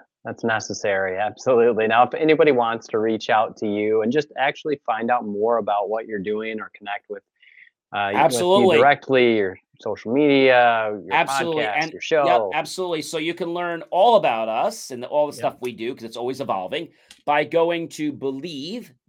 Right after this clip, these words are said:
Speaker 2: like my hat says, or if you can't see it on the show, if it's a podcast, go to believe me achieve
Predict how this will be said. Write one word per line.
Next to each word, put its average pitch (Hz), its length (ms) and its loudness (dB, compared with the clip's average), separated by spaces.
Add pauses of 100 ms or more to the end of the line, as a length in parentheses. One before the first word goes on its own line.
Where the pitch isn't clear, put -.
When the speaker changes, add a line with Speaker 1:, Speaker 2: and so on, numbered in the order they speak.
(140)
Speaker 2:
like 95 180 -10
my 139 100 -4
hat 135 260 -2
says, 104 360 -10 (280)
or 135 320 -2
if 127 80 -10
you 123 60 -16
can't 135 180 -8
see 131 220 -6
it 120 40 -2
on 113 120 -6
the 117 80 -10
show, 113 260 -4
if 110 60 -10
it's 110 100 -20
a 104 40 -20
podcast, 117 540 -6 (260)
go 175 140 -2
to 170 60 2
believe 156 800 -6
me 180 460 -6
achieve 156 680 -10